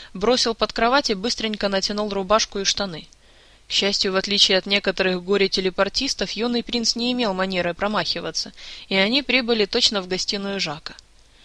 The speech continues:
Картина, представшая взором незваных гостей, была настолько сумрачна и безысходна, что у Мафея тут же брови заломились домиком от сострадания, и даже Кантору стало как-то не по себе.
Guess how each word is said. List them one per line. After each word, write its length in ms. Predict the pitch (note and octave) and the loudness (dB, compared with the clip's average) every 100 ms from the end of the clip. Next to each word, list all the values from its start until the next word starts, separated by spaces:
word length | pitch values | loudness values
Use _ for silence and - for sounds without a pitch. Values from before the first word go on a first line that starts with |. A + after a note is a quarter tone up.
| - - | -20 -2
Картина, 460 | F#3+ F#3 - D4 C4 | 0 2 0 0 -2
представшая 680 | G#3 G#3 - A#3+ - G3 F3+ | 0 0 4 4 6 4 4
взором 440 | F3+ A3+ A#3 G3 | 2 2 2 0
незваных 480 | F#3 F#3 G#3 G#3 F#3+ | -2 2 2 2 0
гостей, 360 | F#3 - B3 | -2 0 2
была 220 | A3 G3 G3 | 2 2 2
настолько 460 | G3+ - G#3 G3+ | 0 -2 -2 0
сумрачна 580 | - A#3 G#3+ G#3 G#3+ G#3 | 0 0 4 4 4 0
и 40 | |
безысходна, 720 | G3 G3 G#3+ - C#4+ C4 G3 - - - - | 0 0 -2 -2 -2 -2 -2 -6 -14 -18 -6
что 260 | - - A3+ | -2 2 2
у 20 | |
Мафея 440 | A3+ A3 D4 C#4 | 2 2 4 4
тут 180 | B3+ B3 | 2 0
же 140 | B3 | 0
брови 320 | A3+ C4+ C4 A#3 | 4 2 4 4
заломились 600 | G#3+ G#3+ A3 A3 A3+ G3 | 6 4 4 0 0 2
домиком 520 | A3+ G#3 F3+ F3+ F3 | 2 2 0 -2 -2
от 100 | F3+ | -4
сострадания, 840 | G3 - G3+ G3 F3+ D#3+ D#3+ F3+ - - - G3+ | -4 0 2 4 2 2 -6 -8 -12 -20 -4 2
и 80 | |
даже 240 | G3 G#3 G#3+ | 4 4 4
Кантору 420 | B3 C4+ B3+ A3 | 4 4 0 -2
стало 300 | - G3 F#3+ | 2 4 4
как-то 260 | F#3+ - G3+ | 0 -2 -4
не 140 | G3 | -2
по 100 | G3 | -2
себе. 420 | - G#3 F3+ E3 | -2 -2 -4 -6